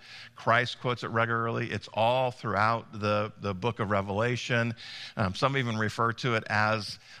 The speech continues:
the revelation of the Old Testament. So it's a, it's a fascinating book. I'm, I'm excited to get into, I'm excited every time we start a new book. I'm excited, especially a book that I,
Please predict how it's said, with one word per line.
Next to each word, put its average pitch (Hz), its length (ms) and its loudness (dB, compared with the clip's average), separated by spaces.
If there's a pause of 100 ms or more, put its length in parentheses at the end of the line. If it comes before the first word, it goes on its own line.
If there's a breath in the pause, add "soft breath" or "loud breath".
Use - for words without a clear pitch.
the 113 100 0
revelation 110 720 2
of 101 100 -2
the 107 120 2
Old 95 160 -4
Testament. 98 540 -2 (260 loud breath)
So 98 240 0
it's 95 160 -2
a, 104 180 -2
it's 113 160 -2
a 113 80 0
fascinating 123 760 2
book. 120 320 0 (240 loud breath)
I'm, 98 200 0
I'm 107 160 2
excited 135 540 2
to 131 60 -2
get 120 100 0
into, 120 160 -2
I'm 139 120 -2
excited 127 360 2
every 135 240 0
time 131 280 0
we 127 60 -2
start 123 220 0
a 123 60 0
new 120 100 0
book. 113 200 0
I'm 113 120 -2
excited, 117 420 2
especially 120 440 -2
a 113 40 -2
book 113 180 -2
that 107 100 2
I, 107 120 4